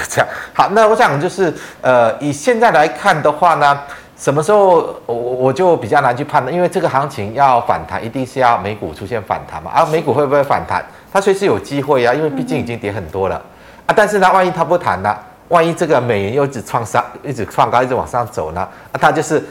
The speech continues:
Speaker 1: 早盘弹一下，啊，盘中又往下掉；早盘弹一下，啊，盘中又往下掉。如果这个状况持续呢，你要怎么去因应？好，这个都是，呃，在短期，我跟大家谈的重点是短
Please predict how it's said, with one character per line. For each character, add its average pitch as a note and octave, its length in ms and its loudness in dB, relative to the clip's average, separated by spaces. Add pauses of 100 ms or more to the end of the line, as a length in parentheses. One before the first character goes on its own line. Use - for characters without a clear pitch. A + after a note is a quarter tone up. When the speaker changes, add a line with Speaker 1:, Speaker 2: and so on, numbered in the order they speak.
(120)
Speaker 1:
早 F#2+ 160 2
盘 G#2 200 -2
弹 A#2 160 0
一 B2+ 60 -2
下， C3+ 200 2
啊， - 120 0
盘 G#2+ 180 -2
中 A#2 140 -2
又 B2 80 2
往 F2+ 100 0
下 A#2 160 -2
掉； A2+ 300 0
早 F2+ 140 0
盘 F#2+ 120 -4
弹 G2 140 -4
一 G2+ 60 -6
下， B2 100 0
啊， F#2 140 -4 (180)
盘 G2+ 160 -6
中 A2+ 80 -2
又 A#2 80 2
往 D2+ 100 -4
下 A2 120 -2
掉。 G#2+ 120 0 (280)
如 E3+ 100 0
果 G3+ 140 4
这 G#3 100 -2
个 G3 80 2
状 F3+ 160 2
况 D#3+ 180 2
持 A#2 140 -6
续 B2+ 220 -6
呢， A#2 240 0
你 A#2 80 -6
要 A2+ 100 0
怎 G#2 140 -8
么 E2+ 80 -8
去 A2 160 -12
因 F#2+ 180 -10
应？ G#2+ 160 -8 (220)
好， C#3 120 0
这 F3 120 2
个 G3+ 120 4
都 F#3 140 2
是， D#3 260 0 (280)
呃， G#2+ 320 6
在 A#3+ 120 8
短 C3 280 6
期， - 180 -2
我 B2 140 2
跟 F#3 160 -2
大 G3 80 4
家 F#3+ 120 4
谈 A#2 160 -2
的 A2+ 80 -2
重 C#3+ 200 0
点 G2 100 -4
是 E3+ 80 -4
短 C#3 260 4